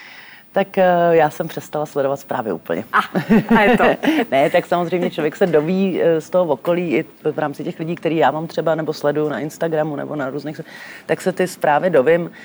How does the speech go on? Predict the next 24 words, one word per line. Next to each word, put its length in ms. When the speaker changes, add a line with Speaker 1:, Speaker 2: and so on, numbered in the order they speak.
Speaker 1:
ale, 300
ale 380
vy-, 180
pokud 280
se 100
dívám, 240
tak 120
se 140
dívám 220
na 60
televizní 480
zpravodajství, 1000
na 80
nějaký 280
seriózní 540
televizní 460
zpravodajství, 500
kterému 320
věřím, 300
a 60
jinak 200
nesleduju 400
zprávy 360
vůbec. 380